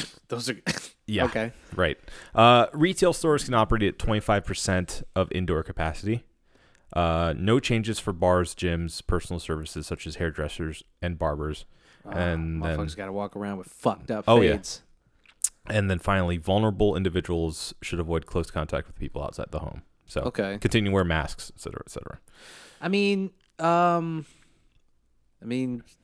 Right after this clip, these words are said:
Speaker 1: I guess I'm ignorant, but that doesn't sound that unreasonable, uh, depending on the numbers. I don't know the numbers, so if,
Speaker 2: Yeah.
Speaker 1: if we're looking at, if, if our numbers are dip, are,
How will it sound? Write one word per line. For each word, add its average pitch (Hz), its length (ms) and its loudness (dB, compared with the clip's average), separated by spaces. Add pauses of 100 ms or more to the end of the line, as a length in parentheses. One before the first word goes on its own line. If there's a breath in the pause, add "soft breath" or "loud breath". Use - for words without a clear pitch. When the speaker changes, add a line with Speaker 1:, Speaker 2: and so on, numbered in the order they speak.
(480)
Speaker 1:
I - 80 -6
guess 120 260 -2
I'm 127 140 0
ignorant, 143 520 0 (120)
but 110 140 -4
that 123 160 0
doesn't 127 260 -2
sound 120 320 0
that 120 140 2
unreasonable, 120 800 0 (520 loud breath)
uh, 117 140 -4 (100)
depending 123 380 -2
on 120 140 0
the 113 80 -2
numbers. 135 520 2
I 151 100 6
don't 180 120 4
know 175 100 6
the 156 100 2
numbers, 117 400 -2
so 120 300 2
if, 117 220 -2 (320 soft breath)
Speaker 2:
Yeah. 92 160 2
Speaker 1:
if 87 60 4
we're 180 100 10
looking 180 320 4
at, 160 260 4 (180)
if, 135 220 -2
if 143 180 -4
our 180 80 2
numbers 170 340 2
are 135 80 2
dip, 160 400 0
are, 123 220 0